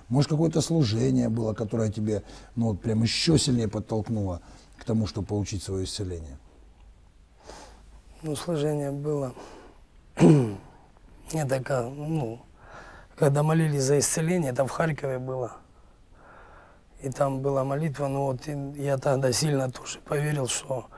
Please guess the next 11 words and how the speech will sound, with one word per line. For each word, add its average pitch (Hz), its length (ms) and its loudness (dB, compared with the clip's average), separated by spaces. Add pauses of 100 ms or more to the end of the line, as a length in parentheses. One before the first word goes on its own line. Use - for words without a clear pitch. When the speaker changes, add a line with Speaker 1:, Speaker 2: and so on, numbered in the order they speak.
(540)
Speaker 2:
ну, 143 180 -2
я 127 160 2
буду 143 260 2
вообще, 131 580 -2 (180)
ну, 143 180 -2
полностью 143 520 0
здоров. 139 340 0
Я 170 140 4
не 185 100 6
ходил, 156 400 -4
ну, 139 340 -4